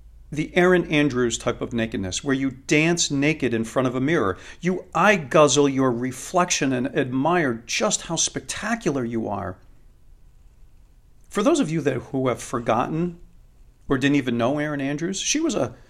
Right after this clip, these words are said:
fairly hot sports announcer that was outed by some creep that was recording through her hotel door as she admired her own curves. But there is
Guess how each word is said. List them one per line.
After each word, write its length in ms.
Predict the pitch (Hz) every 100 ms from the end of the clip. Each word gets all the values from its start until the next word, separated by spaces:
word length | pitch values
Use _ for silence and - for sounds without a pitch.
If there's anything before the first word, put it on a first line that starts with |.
| -
fairly 440 | - - 196 180 156
hot 280 | 147 143
sports 380 | - - 143 139
announcer 640 | 143 143 139 - 143 143 - -
that 160 | - 143
was 180 | - -
outed 360 | 139 143 135
by 100 | 127
some 400 | 120 - 214 180 - -
creep 540 | - - 147 160 -
that 200 | - -
was 160 | 127 -
recording 500 | 131 - 143 139 139
through 260 | - 139
her 180 | 131 123
hotel 500 | - 135 131 147 131
door 460 | 117 123 127 147 - - - - - - -
as 140 | 139 131
she 200 | - 139
admired 500 | 117 120 123 127 123
her 200 | 131 123
own 140 | 123
curves. 560 | - 127 135 - - - - - - - - - - - - - - - - - - - - -
But 160 | 175 175
there 180 | 196
is 520 | 262 208 170 190 -